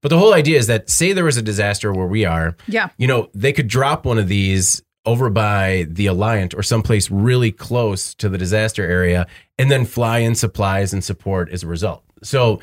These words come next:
Speaker 1: that's where it could actually make a, a big play before it's people driving their E Vs in,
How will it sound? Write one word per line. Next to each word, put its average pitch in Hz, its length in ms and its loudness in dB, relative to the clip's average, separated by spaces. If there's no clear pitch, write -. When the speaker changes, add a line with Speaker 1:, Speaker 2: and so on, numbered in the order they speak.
Speaker 1:
that's 156 260 -2
where 147 140 4
it 107 40 0
could 113 120 2
actually 101 300 0
make 92 180 -2
a, 82 120 -2
a 95 220 -2
big 120 320 -2
play 101 400 2
before 120 580 -2
it's 107 120 -4
people 110 460 0
driving 110 360 2
their 101 140 2
E 107 200 2
Vs 95 300 2
in, 95 420 -2